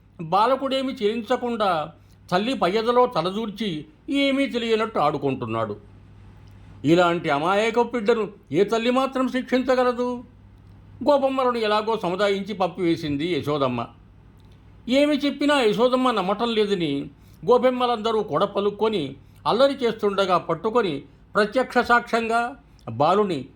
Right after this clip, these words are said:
యశోద వద్దకు తీసుకుని వెళ్ళాలనుకున్నారు. కనిపించకుండా కాపలా కాశారు. కృష్ణుడు వచ్చి వెన్న తింటుండగా పట్టుబడ్డాడు. పట్టలేనంత ఉత్సాహంతో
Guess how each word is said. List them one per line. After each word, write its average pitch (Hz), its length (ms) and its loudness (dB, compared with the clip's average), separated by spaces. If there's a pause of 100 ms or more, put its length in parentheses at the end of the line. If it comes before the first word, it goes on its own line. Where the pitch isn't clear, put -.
(120)
యశోద 208 240 0
వద్దకు 180 340 -2
తీసుకుని 165 380 -2
వెళ్ళాలనుకున్నారు. 120 880 0 (1120)
కనిపించకుండా 156 720 0
కాపలా 139 380 2
కాశారు. 135 480 -2 (880)
కృష్ణుడు 269 340 2
వచ్చి 285 280 -2
వెన్న 214 200 4
తింటుండగా 240 600 0
పట్టుబడ్డాడు. 127 840 -2 (960)
పట్టలేనంత 160 600 0
ఉత్సాహంతో 208 800 0